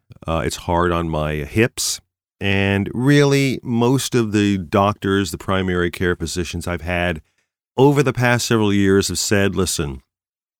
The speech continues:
if you don't have to run at your age," oh, they had to bring that phrase in, "at your age, you probably shouldn't do it. Walking is just as good." And it is just as good.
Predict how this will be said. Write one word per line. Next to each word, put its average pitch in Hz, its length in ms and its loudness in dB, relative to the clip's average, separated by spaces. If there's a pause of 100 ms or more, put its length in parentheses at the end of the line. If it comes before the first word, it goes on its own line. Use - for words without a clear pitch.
(520)
if 113 140 -4
you 123 60 4
don't 127 200 0
have 98 360 -4
to 95 100 -4
run 98 440 0 (640)
at 98 160 0
your 95 300 2
age," 92 380 0
oh, 104 320 4
they 101 100 2
had 95 160 0
to 92 60 -2
bring 98 440 -2
that 98 180 -2
phrase 87 380 -2
in, 90 160 -2
"at 92 140 -4
your 90 260 -2
age, 90 420 -2 (800)
you 117 160 -2
probably 110 440 2
shouldn't 87 340 -2
do 90 160 0
it. 64 60 -2
Walking 110 500 0
is 101 180 -2
just - 320 -4
as 80 120 -6
good." 73 440 -6 (320)
And 117 220 2
it 117 100 2
is 123 440 4
just - 320 -8
as 69 100 -10
good. 65 380 -12